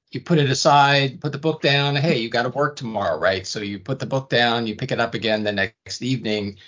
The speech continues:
and th-, the short chapters kind of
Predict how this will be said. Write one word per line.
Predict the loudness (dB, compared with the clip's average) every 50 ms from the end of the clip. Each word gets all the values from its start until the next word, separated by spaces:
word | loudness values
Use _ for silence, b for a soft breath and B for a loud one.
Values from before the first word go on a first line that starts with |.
| B B B B B B _
and | 0 4 4 6 6 6 4 2 2 0 -4 -6 -8 -14
th-, | -18 -20 _ -6
the | -4 -4
short | -4 -2 0 4 6 6 6 4 2
chapters | -2 -2 2 2 2 2 2 -2 -4 -4 -4 -4 -6 -8 -10 -12 _
kind | -6 -6 -4 -4
of | -4 -6 -10 -14 -20